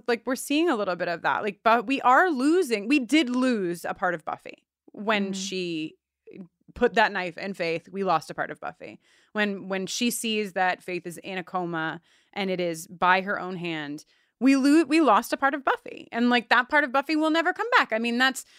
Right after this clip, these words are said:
Speaker 1: this is a, this is an extreme example of it, but that is part of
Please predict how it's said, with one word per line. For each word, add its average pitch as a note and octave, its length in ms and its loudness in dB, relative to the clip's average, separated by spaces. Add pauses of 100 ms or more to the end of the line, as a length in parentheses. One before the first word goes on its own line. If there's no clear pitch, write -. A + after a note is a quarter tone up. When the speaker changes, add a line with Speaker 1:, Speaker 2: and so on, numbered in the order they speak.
(140)
Speaker 1:
this B3 140 2
is A3 160 -2
a, G3+ 240 4
this G3 180 -10
is F3+ 120 -10
an F3 100 -6
extreme E4 520 0
example G3 420 -2
of B3 100 2
it, D#4 80 -2
but A#3+ 80 -12
that C4 140 2
is D#4 260 0
part A#3 220 4
of A3 260 0